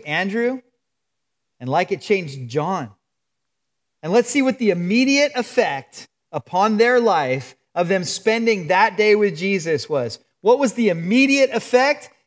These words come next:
We find in verse forty here of John chapter one. It says, "One of the two who heard John speak and followed him was Andrew, Simon Peter's brother. And he first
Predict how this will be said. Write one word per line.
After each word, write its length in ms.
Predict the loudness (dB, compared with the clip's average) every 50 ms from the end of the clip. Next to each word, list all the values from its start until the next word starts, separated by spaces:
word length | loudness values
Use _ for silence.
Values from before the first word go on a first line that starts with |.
| _ _
We 120 | -10 -10
find 360 | -6 -2 0 2 2 2 0 0
in 120 | -2 0
verse 260 | 2 4 4 4 2
forty 540 | -2 -2 0 4 6 6 6 4 0 -4 -2
here 200 | -2 0 2 2
of 120 | 0 0
John 280 | 0 0 0 0 0 0
chapter 360 | 0 -2 -2 -2 -2 -2 -2
one. 420 | 0 0 0 0 0 -4 -6 -8 -12 _ _ _ _ _ _ _ _ _ _ _ _ _ _ _ _ _ _ _
It 100 | -14 -4
says, 520 | 2 4 4 4 4 0 -4 -8 -12 -16 _ _ _ _ _ _ _ _ _ _ _ _ _ _ _ _ _ _ _ _ _ _
"One 240 | -4 0 0 2 2
of 120 | 0 0
the 100 | -2 -4
two 420 | -4 -4 -4 -4 -4 -4 -4 -8 -12 _ _ _ _ _ _ _ _ _ _ _ _
who 120 | -10 -6 0
heard 300 | 4 4 4 4 2 0
John 300 | 0 0 0 0 -4 -6
speak 600 | -8 -10 -6 -4 -2 0 0 -2 -4 -8 -14 _ _ _ _ _ _ _ _ _
and 180 | -6 -6 -6 -6
followed 420 | -2 -2 0 2 4 2 2 2
him 400 | -2 -4 -4 -4 -4 -6 -8 -12 _ _ _
was 160 | -4 -4 -4
Andrew, 520 | -2 -2 0 0 0 -2 -2 -4 -6 -6 -8 _ _ _ _ _ _ _ _ _ _
Simon 460 | _ -4 -2 -2 -2 -2 -2 -4 -4
Peter's 420 | -6 -8 -8 -6 -4 -4 -6 -8 -6
brother. 500 | -6 -4 -2 -2 -2 -2 -4 -4 -6 -14 _ _ _ _ _ _ _ _ _ _ _ _ _ _ _ _ _ _ _ _ _ _ _ _ _ _ -8
And 120 | -6 -2
he 140 | 0 0 0
first 680 | 0 -2 -2 -2 2 4 6 4 4 2 0 -6 -14